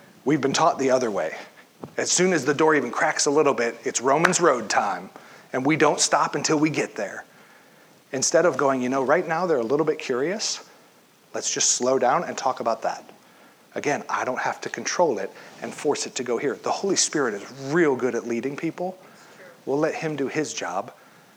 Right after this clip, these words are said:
Speaker 1: I'm just gonna have this conversation with this person in hopes that maybe there will be another conversation tomorrow and the day after and the day after where we can talk more. But I'm gonna let this person set the pace because I can't force it on them.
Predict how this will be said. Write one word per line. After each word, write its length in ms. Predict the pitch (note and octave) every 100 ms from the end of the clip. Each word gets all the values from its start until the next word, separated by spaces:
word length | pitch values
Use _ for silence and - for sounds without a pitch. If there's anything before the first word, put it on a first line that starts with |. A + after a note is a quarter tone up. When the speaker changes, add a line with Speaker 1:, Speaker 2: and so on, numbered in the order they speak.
| _ _ -
Speaker 1:
I'm 120 | A2+
just 200 | C#3 -
gonna 120 | B2
have 180 | C#3 B2+
this 120 | A#2
conversation 720 | - A#2+ A2 B2 A2+ - F#2
with 120 | G2
this 160 | - -
person 400 | G#3+ G#2+ C#3 D3+ - - - - -
in 80 | D#3+
hopes 240 | G3+ A3+
that 140 | E3 D3+
maybe 180 | F#3
there 80 | F#3+
will 80 | F#3
be 80 | F3+
another 220 | E3 E3+
conversation 520 | E3+ E3 - D#3 D#3+
tomorrow 380 | - D3 C3+ B2+
and 100 | A#2
the 60 | A#2
day 160 | C3
after 240 | B2+ A#2+ A#2
and 80 |
the 60 | A2+
day 160 | A#2+ B2
after 260 | B2 G#2+
where 140 | G#2+ A#2
we 100 | A#2+
can 120 | -
talk 260 | - -
more. 320 | C3+ B2+ G2+ - - - - - - _ _ _ _ _ -
But 120 | C3
I'm 120 | B2+
gonna 140 | D#3+ D3
let 180 | C#3+ C3+
this 140 | C#3
person 340 | - E3 A#2
set 240 | G2+ A#2+ -
the 60 |
pace 460 | - D#3 - - - - - - _ _ _ _ _ _ _ _ _ _ _ _ _ -
because 200 | - A#2+
I 60 | A#2
can't 300 | - - -
force 400 | - - - C3+
it 80 |
on 200 | C3 A#2+
them. 160 | -